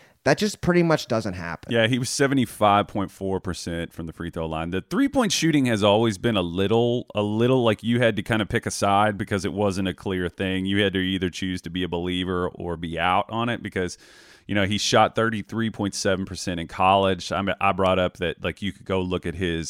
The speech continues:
Speaker 2: stats from, like, summer leagues in high school, and he was always hovering in that thirty percent range, the low thirty percent. I mean, we're way, way down. I think we're, like, at twenty-two now, but, um, yeah, he, like, he sat out, like, twenty games, came back, but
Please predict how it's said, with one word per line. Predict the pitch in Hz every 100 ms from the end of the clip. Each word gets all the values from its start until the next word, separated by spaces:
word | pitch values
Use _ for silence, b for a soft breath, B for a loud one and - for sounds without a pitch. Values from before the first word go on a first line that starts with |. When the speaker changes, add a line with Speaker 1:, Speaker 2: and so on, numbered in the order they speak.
| -
Speaker 2:
stats | - - 95 90 -
from, | 85
like, | 80 76
summer | - 104 98
leagues | 92 92 92 82
in | 82
high | 85 95
school, | 92 - 101 98
and | 92
he | 113
was | 113
always | 120 127 123
hovering | 104 104 104 110 110
in | 113
that | 113 -
thirty | - 117 110
percent | - - 117
range, | 117 117 120 -
the | 113 101
low | 92 113 117 113
thirty | 98 87 82
percent. | 78 80 82 78
I |
mean, | 87 85
we're | 87 90
way, | 92 98
way | 92 95 92
down. | 85 80
I | 82
think | 85
we're, | 85
like, | 80 80
at | -
twenty-two | - 90 - 90 82
now, | 80 78
but, | 82 82 - B B B -
um, | 80 80 -
yeah, | 113 113
he, | 120
like, | 127 123
he | 123
sat | 113 156 143
out, | 139 127
like, | 107 -
twenty | - 143
games, | 131 110 107 107 104
came | - 123
back, | 107 95 95 95 -
but | 131 127